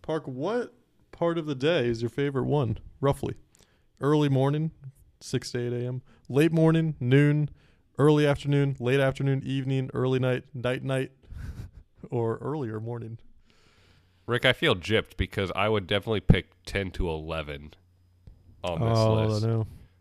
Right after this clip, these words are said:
Speaker 2: But
Speaker 1: But
Speaker 2: I
Speaker 1: it's
Speaker 2: think I'm gonna go with late morning. I think late morning is a good time.
Speaker 1: It's only an hour it's giving you. Noon, they give you two hours.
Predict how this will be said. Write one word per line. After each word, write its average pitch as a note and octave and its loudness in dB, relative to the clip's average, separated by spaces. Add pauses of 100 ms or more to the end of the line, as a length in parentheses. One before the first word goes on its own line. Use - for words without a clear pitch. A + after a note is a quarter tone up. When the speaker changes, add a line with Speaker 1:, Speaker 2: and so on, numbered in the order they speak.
(180)
Speaker 2:
But G#2 -2 (100)
Speaker 1:
But A2+ -4
Speaker 2:
I G#2 0
Speaker 1:
it's - -4
Speaker 2:
think C#3 -4
I'm C3 -2
gonna B2+ -2
go A2 0
with G2+ 0 (720)
late F#2 -6
morning. D#2+ -10
I F#2+ -10
think G2 -12
late F#2 -6
morning D#2 -10
is D2 -16
a D#2 -16
good - -20
time. - -18 (120)
Speaker 1:
It's - -12
only D#3+ 0
an C#3+ 4
hour D#3 0
it's A2+ -6
giving A2+ 0
you. A2+ -2
Noon, C#3+ -2
they C3+ -6
give A2+ -6
you A2 -6
two F3+ -12
hours. B2+ -18